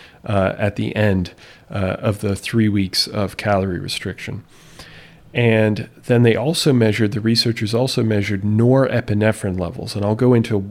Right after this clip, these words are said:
why that's important, uh, in, in a little bit. But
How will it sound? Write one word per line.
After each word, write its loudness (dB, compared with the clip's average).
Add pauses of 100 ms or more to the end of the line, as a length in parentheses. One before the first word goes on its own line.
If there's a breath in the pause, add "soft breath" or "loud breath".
(380)
why 2
that's -2
important, -6 (100)
uh, -8
in, -4
in 0
a 2
little 4
bit. -6 (560 loud breath)
But 0